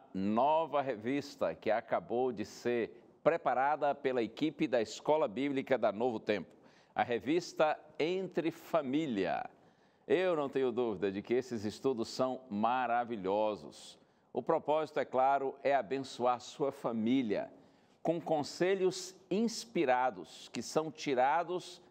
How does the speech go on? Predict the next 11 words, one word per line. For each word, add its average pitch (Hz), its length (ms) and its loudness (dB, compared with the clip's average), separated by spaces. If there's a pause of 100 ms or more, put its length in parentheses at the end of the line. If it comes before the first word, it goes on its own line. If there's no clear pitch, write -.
e 117 100 -2
colocados 127 720 0
aqui 127 440 -2 (360)
da - 180 4
Palavra 107 460 0
de 90 100 -8
Deus. 78 560 -6 (240)
Ou 160 380 4
eu 139 100 0
tenho 139 180 -2
certeza 107 680 -2